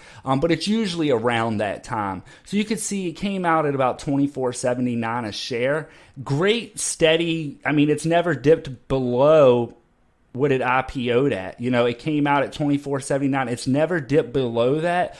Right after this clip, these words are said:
until now. Um, so all the way down to April sixth, they're down at ten dollars a share. Now, let's just say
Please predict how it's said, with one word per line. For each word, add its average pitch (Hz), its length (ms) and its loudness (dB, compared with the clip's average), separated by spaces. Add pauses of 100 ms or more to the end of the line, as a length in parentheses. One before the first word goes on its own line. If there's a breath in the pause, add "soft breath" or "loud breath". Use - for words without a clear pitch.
(200 loud breath)
until 147 520 4
now. 123 480 -2 (260 loud breath)
Um, 110 520 -2
so 120 560 4
all 160 300 4
the 175 100 0
way 156 240 4
down 147 500 0
to 131 280 -2
April 139 280 -2
sixth, - 380 -6
they're 127 100 -2
down 123 340 -2
at 104 100 -10
ten 123 280 -4
dollars 107 400 -4
a 92 80 -10
share. 92 500 -10 (480 loud breath)
Now, 147 180 2
let's 185 260 2
just - 280 -6
say 139 480 0